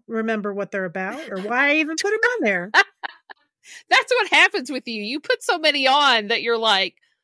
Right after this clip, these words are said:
Speaker 2: "Yeah, whatever. I don't
Speaker 1: What is
Speaker 2: know."
Speaker 1: this? I don't know. I
Speaker 2: Yeah.
Speaker 1: don't know what any of these are.
Speaker 2: <laughs>
Speaker 1: Uh,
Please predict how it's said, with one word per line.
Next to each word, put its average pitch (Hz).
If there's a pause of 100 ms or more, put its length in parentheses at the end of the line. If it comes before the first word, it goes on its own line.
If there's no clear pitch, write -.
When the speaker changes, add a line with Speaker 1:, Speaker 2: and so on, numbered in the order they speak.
(600)
Speaker 2:
"Yeah, 240
whatever. 294
I 269
don't 415
Speaker 1:
What 226
is -
Speaker 2:
know." 262 (100)
Speaker 1:
this? 214
I 311
don't 466
know. 302
I 320
Speaker 2:
Yeah. 403
Speaker 1:
don't 262
know 226
what 269
any 254
of 226
these 226
are. 247 (420)
Speaker 2:
<laughs> 233 (800)
Speaker 1:
Uh, 208